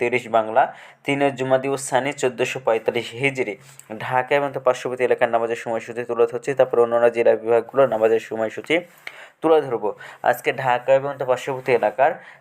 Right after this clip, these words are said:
তাহাজ্জুদ এবং সেহরির শেষ সময় হলো পাঁচটা বেজে আট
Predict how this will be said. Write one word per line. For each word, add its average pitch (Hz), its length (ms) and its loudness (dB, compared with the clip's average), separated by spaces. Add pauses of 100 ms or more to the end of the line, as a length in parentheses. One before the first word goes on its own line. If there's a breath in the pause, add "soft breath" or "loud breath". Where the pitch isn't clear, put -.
তাহাজ্জুদ 131 540 0 (200)
এবং 120 160 -2 (180)
সেহরির 131 480 -6
শেষ 123 240 -2
সময় 135 340 -4
হলো 110 200 2 (1400 loud breath)
পাঁচটা 131 400 0
বেজে 123 300 -2 (580 loud breath)
আট 131 120 4